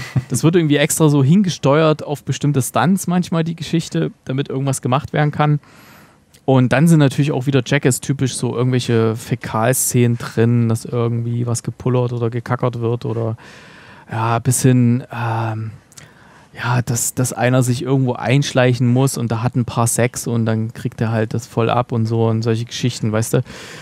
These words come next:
Speaker 2: So diese, diese typischen <laughs> Jackass-Sachen, die ich auch damals
Speaker 1: Ja.
Speaker 2: nicht, nicht so wahnsinnig toll fand und in einem Film auch nicht unbedingt sehen muss. Ähm, aber es ist ein netter Film, mehr kann ich nicht sagen. Also von mir kriegt er sechs Punkte. Action Point heißt er.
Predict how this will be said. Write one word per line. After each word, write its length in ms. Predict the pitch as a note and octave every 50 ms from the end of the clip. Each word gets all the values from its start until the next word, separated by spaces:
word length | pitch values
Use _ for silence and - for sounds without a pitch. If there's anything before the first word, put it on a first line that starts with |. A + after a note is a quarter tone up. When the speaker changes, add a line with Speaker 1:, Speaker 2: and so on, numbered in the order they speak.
| - -
Speaker 2:
So 120 | - - C#3
diese, 260 | B2 C3 A#2+ C3 B2+
diese 240 | A#2 - B2 B2+ B2
typischen 480 | - - D#3 C#3 D3 D3+ - - - - - -
<laughs> 100 | - -
Jackass-Sachen, 840 | - D3+ C#3 - D3 C3 B2+ - - C#3 B2+ C3 C3 B2+ B2 A#2+
die 120 | B2 A#2+
ich 200 | A#2+ A2+ - -
auch 240 | - B2 B2+ C3 -
damals 380 | - B2 A#2+ B2+ C3 B2+ A#2 A2+
Speaker 1:
Ja. 60 | A2
Speaker 2:
nicht, 200 | A#2+ A#2 - -
nicht 180 | B2+ B2 A#2 A#2+
so 140 | - A#2
wahnsinnig 400 | A#2 A#2 B2 C3+ C#3 B2+ A#2+ A2+
toll 220 | - B2 A#2+ B2 B2
fand 280 | - - A#2 A#2 A#2 A2+
und 220 | G#2+ G#2+ A2 - - - - - - - - - _
in 120 | - C3
einem 100 | B2+ A#2+
Film 380 | - - - C3 C3+ C#3+ C3+ C3
auch 100 | A#2+ A#2+
nicht 140 | B2 C3 C3+
unbedingt 340 | C3+ B2+ A#2+ A2+ A#2 A#2 A2
sehen 340 | - B2 A#2+ B2+ C3 B2+ A#2+
muss. 340 | A#2 B2 B2+ C3 - - - - - - - - - - - - - _ _ _ _ -
Ähm, 460 | G#2 A2 A2+ G#2+ G#2 G#2 G#2 G2+ G2+ - -
aber 220 | C3 D#3+ F#3+ G#3+
es 80 | G3+ -
ist 60 | -
ein 200 | F3+ E3 D#3+ D#3 - D#3 E3+ F#3 C4 C4+ C#4+
netter 240 | A#3 G#3+ - D#3+ A#2+
Film, 400 | - - - G#2+ A2 A#2 A#2 A2
mehr 120 | A2 A2+
kann 160 | - - C3+
ich 180 | A#2+ A2+ - -
nicht 160 | - A#2 - -
sagen. 320 | - - F2 - A#2 A2
Also 220 | G#2+ - B2 A#2+ A#2
von 200 | A#2 - A#2+ A#2
mir 140 | A#2 A2+ A2+
kriegt 220 | - - B2 -
er 80 | A2 A2
sechs 260 | - - - - -
Punkte. 840 | - - - B2+ B2+ B2+ - - - - B2 A#2 A#2 - - D3 D3 - -
Action 380 | - B2+ - - - - A#2+ -
Point 420 | - - A#2 G#2 G2 A2 A#2 -
heißt 240 | - A#2+ A#2 - -
er. 160 | B2+ A#2+ A2+